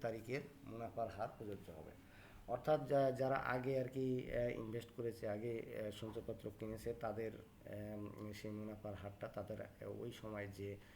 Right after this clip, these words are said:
রেটটা ছিল সেই অনুযায়ী তারা পাবে এবং, এ, তারা এই নতুন এটা, এ, মানে এটা, এ,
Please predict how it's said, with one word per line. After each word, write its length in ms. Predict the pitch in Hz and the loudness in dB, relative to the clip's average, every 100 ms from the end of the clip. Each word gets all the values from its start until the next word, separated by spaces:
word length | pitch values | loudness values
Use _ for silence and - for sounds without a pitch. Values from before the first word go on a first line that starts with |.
| - - | -18 -6
রেটটা 280 | 110 104 110 | -4 -2 -4
ছিল 280 | 107 101 120 | -4 -2 -2
সেই 280 | 131 110 104 | -2 0 0
অনুযায়ী 360 | 101 98 110 | 0 0 -2
তারা 180 | 107 101 | 0 -2
পাবে 340 | 95 95 107 139 | 0 -2 0 -2
এবং, 420 | 101 101 98 95 - - - - | -2 -2 -2 -4 -8 -18 -20 -6
এ, 320 | - 101 101 98 | -4 -2 -4 -4
তারা 220 | 104 110 | -4 -2
এই 260 | 117 117 117 | -4 -2 -2
নতুন 520 | 117 120 143 143 135 | -2 4 6 6 6
এটা, 420 | 120 120 127 202 - - - - | 0 2 2 2 -4 -14 -12 -6
এ, 100 | 110 | -2
মানে 440 | 107 104 104 101 - | -2 0 -2 -2 -4
এটা, 240 | 104 98 | -4 -4
এ, 280 | 104 - | -4 -2